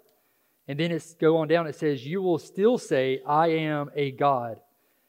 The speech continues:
And so what Ezekiel is saying here is that this evil spirit is in this king. Okay, this evil spirit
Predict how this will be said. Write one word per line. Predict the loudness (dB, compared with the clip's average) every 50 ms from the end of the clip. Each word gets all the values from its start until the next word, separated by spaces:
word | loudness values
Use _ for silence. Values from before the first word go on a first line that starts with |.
| _ _ -8
And | -8 -6
so | -2 2 6 6 6 6 4 2 -4 -8 -8 -2
what | 0 2 2
Ezekiel | 2 2 2 -2 0 4 4 4 4
is | 4 2 2
saying | 2 2 2 2 0 -2
here | -4 -6 -6 -4 -2 0 -2 -2 -4 -8 -20 _ -4
is | -4 -2 -2 0
that | 2 4 4 4 4 4
this | 4 4 4 4 2 -18 -20 _ -10
evil | -2 2 2 4 6 6 4
spirit | 4 2 -8 -2 2 4 6 6 6 6 4 4 2 -6 -14 -20 _ _ _ -4 -4
is | -4 -2 -2
in | 0 2 2 4 4 6
this | 6 6 6 6
king. | 0 -6 -4 -4 -4 -6 -8 -12 -16 _ _ _ _ -14
Okay, | -8 -4 -2 0 0
this | 0 -2 -4 -4
evil | -2 -2 0 4 4 4 2
spirit | 2 -4 -4 0 2 4 4 4 2 0